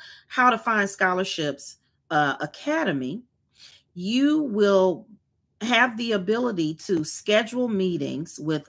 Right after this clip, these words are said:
a live college counselor, with a live debt-free degree expert who will help your child write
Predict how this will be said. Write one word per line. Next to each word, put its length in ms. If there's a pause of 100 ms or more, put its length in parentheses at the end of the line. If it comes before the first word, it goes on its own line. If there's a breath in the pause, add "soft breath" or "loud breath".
a 140
live 880 (440)
college 480
counselor, 640 (540 loud breath)
with 240
a 140
live 920 (360)
debt-free 500
degree 380
expert 580
who 120
will 180
help 260
your 140
child 500
write 560